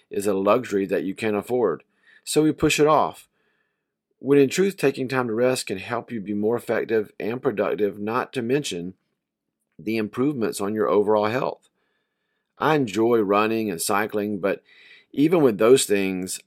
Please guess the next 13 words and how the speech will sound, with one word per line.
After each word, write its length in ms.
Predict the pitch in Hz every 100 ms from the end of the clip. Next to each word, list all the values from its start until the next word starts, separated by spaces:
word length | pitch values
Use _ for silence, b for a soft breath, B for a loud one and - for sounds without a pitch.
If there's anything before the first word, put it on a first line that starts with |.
| -
I 60 |
have 160 | 117 147
to 80 | 107
take 260 | 120 104
time 260 | - 104 107
to 80 | 95
rest 520 | 82 107 104 85 -
so 140 | - 98
that 140 | 90
the 80 | 87
body 340 | 76 95 107
can 180 | 104 101
recover. 520 | 98 95 113 90 67